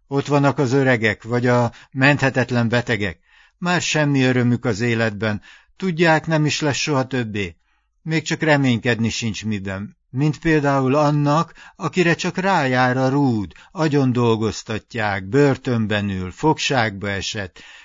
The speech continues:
kibírhatatlan a családja, eladósodott. Mert annak azért más, az elmúlhat, még jobbra fordulhat a sora.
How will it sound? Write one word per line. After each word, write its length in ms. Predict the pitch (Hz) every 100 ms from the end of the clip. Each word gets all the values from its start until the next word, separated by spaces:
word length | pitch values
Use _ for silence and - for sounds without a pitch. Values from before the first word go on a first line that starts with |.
| _
kibírhatatlan 800 | 151 143 151 127 139 131 139 131
a 100 | 127
családja, 840 | - 131 131 110 104 90 98 104 -
eladósodott. 1160 | 139 143 131 120 117 101 - 107 95 92 - - - - _ _ _ _
Mert 340 | 160 131 143 127
annak 320 | 190 196 175
azért 320 | 190 214 190
más, 560 | 202 190 123 156 - - _ _ _ -
az 180 | 151
elmúlhat, 800 | 233 254 190 131 120 104 120 123
még 280 | 143 143 143
jobbra 300 | 185 233 180
fordulhat 600 | - 127 107 120 101 113
a 60 | 113
sora. 440 | - 117 107 113